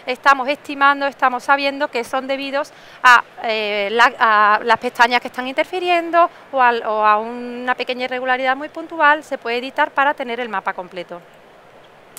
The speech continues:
Em, esto es un vídeo en el cual se muestra con el parpadeo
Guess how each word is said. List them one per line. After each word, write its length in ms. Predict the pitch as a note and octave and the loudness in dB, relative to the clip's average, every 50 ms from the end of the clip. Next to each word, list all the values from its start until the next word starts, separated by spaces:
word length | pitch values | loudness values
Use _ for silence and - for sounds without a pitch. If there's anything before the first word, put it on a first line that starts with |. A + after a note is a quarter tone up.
| - - - - - - - - - - - - - - - - - - - - _ | -20 -20 -20 -20 -20 -20 -20 -20 -20 -20 -20 -20 -20 -20 -20 -20 -20 -20 -20 -16 _
Em, 840 | - C#4 C#4 C4+ B3+ B3+ B3 A#3 A3+ A3+ A3 A3 G#3+ G#3 G3+ G3+ G#3 A#3+ - | -4 -2 0 0 0 -2 -2 -4 -4 -6 -10 -10 -10 -12 -12 -12 -14 -8 -6
esto 200 | C#4 D4+ - - | -6 -6 -6 -8
es 100 | E4 - | -12 -12
un 100 | C4+ B3+ | -10 -8
vídeo 400 | C#4 F4 F4+ D#4 C#4+ D4+ E4 F4+ | -6 -6 -6 -2 -2 0 0 0
en 100 | F4+ E4 | 0 -2
el 140 | C#4 B3+ A#3+ | -6 -8 -8
cual 240 | - B3 A#3+ C4 B3+ | -4 -4 -4 -4 -4
se 180 | - - A#3+ | -6 -8 -8
muestra 360 | A#3 B3 C4+ C#4+ - - C4 A#3+ | -6 -8 -10 -10 -6 -6 -6 -6
con 140 | B3 A#3+ | -6 -8
el 100 | A#3 A3+ | -8 -8
parpadeo 760 | - - G#3+ G#3 - G3+ G3+ G#3 A#3+ C4+ C#4 C4 B3 A#3+ B3 | -6 -6 -6 -6 -4 -6 -4 -4 -2 -2 -2 -2 -4 -4 -6